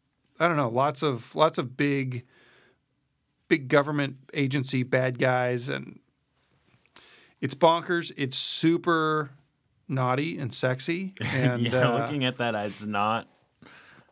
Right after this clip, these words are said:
Speaker 2: what I think I've ever seen in a comic <laughs> before.
Speaker 1: Yeah, it's, I, I don't know. It's, it's really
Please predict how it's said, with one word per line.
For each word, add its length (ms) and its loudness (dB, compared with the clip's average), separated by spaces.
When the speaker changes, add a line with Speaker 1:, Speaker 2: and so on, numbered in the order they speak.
Speaker 2:
what 200 2
I 80 0
think 180 -6
I've 140 2
ever 200 0
seen 280 -4
in 100 -2
a 80 -4
comic 340 -2
<laughs> 200 -6
before. 440 -6
Speaker 1:
Yeah, 440 2
it's, 320 2
I, 220 0
I 140 4
don't 100 2
know. 120 2
It's, 220 -2
it's 180 0
really 720 0